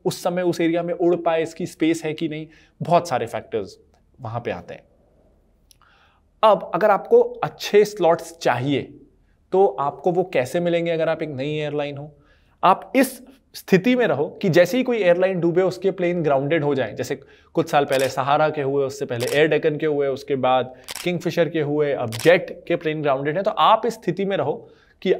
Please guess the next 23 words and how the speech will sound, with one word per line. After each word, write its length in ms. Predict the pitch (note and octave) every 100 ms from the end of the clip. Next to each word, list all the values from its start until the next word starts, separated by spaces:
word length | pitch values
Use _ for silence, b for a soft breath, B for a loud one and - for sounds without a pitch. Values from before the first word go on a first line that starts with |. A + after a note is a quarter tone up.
| -
आप 540 | D3+ G3+ A3 - - -
एयरपोर्ट 440 | D#3 F#3+ G3+ G3
अथॉरिटी 540 | E3 - D#3 D#3 D#3+ E3
या 80 | D#3+
एयरलाइन 320 | D#3 E3 E3+
अथॉरिटीज 580 | D#3 - C#3+ D3+ F#3 -
को 120 | E3+
बोल 180 | C#3+ D3
सको 220 | D3 F#3+
कि 100 | G3
हमारे 300 | E3+ E3+ A3+
पास 200 | B3+ -
चार 300 | G3 F3 F#3
प्लेन 240 | G3 G3
खाली 320 | F3+ D3+ E3
है 120 | G3+ C4 B B
इसकी 260 | - - G#3
जगह 280 | D#3 C#3+ D3
लेने 240 | B2+ A#2+
के 60 | A#2+
लिए। 100 | A#2+
वो 160 | C3+ G3
ट्रैफिक 520 | F#3 E3 - D#3